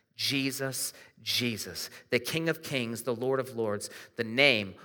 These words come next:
upon which every name and every knee will bow. Jesus. And I pray that you would just say, "Take my life, God. I accept your son, Jesus.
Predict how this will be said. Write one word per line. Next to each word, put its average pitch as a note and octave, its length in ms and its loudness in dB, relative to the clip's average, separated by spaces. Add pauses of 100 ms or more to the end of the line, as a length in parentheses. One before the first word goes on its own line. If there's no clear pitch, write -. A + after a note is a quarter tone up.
upon B2 380 2
which A2+ 240 -2
every D#3 320 6
name A#2 340 4
and A2 120 -4
every C#3+ 300 6
knee B2 200 0
will A2+ 160 2
bow. F2+ 320 2 (2250)
Jesus. - 760 -6 (880)
And B2 100 2
I B2+ 60 8
pray C#3 260 6
that A#2+ 100 -4
you B2 140 -4
would B2 100 2
just B2 220 0
say, A2 100 4
"Take - 460 -2
my - 140 -6
life, C3 340 -2
God. - 280 -8 (840)
I - 60 -2
accept - 500 2
your C#3+ 100 0
son, B2+ 360 2
Jesus. G#2+ 600 -4